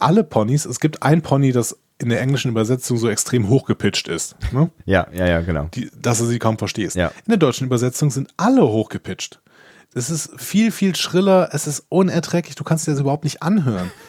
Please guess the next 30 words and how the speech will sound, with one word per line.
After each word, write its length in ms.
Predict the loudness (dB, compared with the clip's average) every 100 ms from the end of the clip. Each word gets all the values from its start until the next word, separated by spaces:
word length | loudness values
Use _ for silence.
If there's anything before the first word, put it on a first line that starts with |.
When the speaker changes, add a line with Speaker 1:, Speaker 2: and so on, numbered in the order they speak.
| -16
Speaker 1:
Ich 140 | -8 0
weiß 220 | 0 2
nicht, 200 | -2 0
wie, 320 | 0 0 -2
wie 120 | 2
man 120 | 4
sowas 280 | 4 2 2
machen 240 | 0 0 -4
kann. 280 | -4 -8 -14 -20 -20 -20 _ _ _ -4
Also 160 | 0
Speaker 2:
Hm. 60 | 2
Speaker 1:
die 80 | 2
reden 280 | 2 0 0
auch 180 | -2
nicht 160 | -4 0
mehr 80 | 0
normal 320 | 2 0 0
miteinander, 440 | -2 -4 -4 -2
sondern 320 | 0 2 2 0
die, 200 | -4 -8
die 160 | -10
brüllen 560 | -8 -4 2 4 4 4
sich 240 | 2 0
in 100 | -2
einem 220 | -2 0 0
schrillen 580 | -2 0 2 2 2
Ton 300 | 2 2 2
an, 240 | 2 0 2
sodass 240 | 0 0
du, 160 | -2